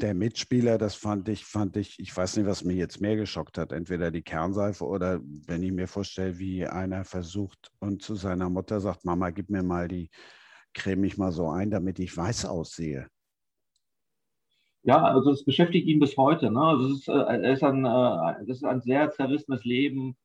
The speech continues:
Speaker 2: äh, ähm, der, äh, der oft Fehler auch bei sich sucht und, äh, sie gar nicht so richtig findet. Also er, er weiß nicht, warum es nicht so gut gelaufen ist in seinem Leben. Äh, er, er will nicht alles auf seine Hautfarbe schieben,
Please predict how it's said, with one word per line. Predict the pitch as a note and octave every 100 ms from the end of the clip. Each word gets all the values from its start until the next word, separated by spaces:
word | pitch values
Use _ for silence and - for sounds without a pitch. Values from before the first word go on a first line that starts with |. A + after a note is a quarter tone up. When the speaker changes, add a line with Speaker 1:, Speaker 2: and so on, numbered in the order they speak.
| _ _ _ -
Speaker 2:
äh, | C3+
ähm, | C3 B2 A#2+ B2 A#2+ A#2+ A#2
der, | B2 A#2+ A#2+ A2 A2 C3+ A#2 A2+
äh, | - - _ _ _ _ -
der | B2+ A#2+
oft | - D3 - - - _ _ _ _ _ _ _ _ _
Fehler | - D3 D#3+ -
auch | -
bei | C3+
sich | C3 E3 -
sucht | B2+ F3 E3+ -
und, | - C3+ C#3+ C3+ -
äh, | C3 B2 - - - - _ -
sie | B2 A#2+
gar | B2+ D3+
nicht | B2+
so | B2+
richtig | C#3+ C#3+ -
findet. | - D3+ C3 A2+
Also | A2+ A#2
er, | A2+
er | A#2+ B2 A#2
weiß | C3 -
nicht, | C3+
warum | B2+ B2+
es | B2+
nicht | C#3 -
so | C#3
gut | C#3+ C#3+
gelaufen | D3 C3 C3 B2+
ist | B2+
in | C3
seinem | B2 B2 B2
Leben. | B2 B2 B2+ B2 _ _ _ -
Äh, | B2+
er, | B2+ - C3
er | C3 A#2
will | D3+
nicht | D#3 -
alles | C#3 C#3+ -
auf | B2+
seine | B2+ A#2+
Hautfarbe | A2+ D#3+ - D#3+ D3+
schieben, | C#3+ D3 D#3 D3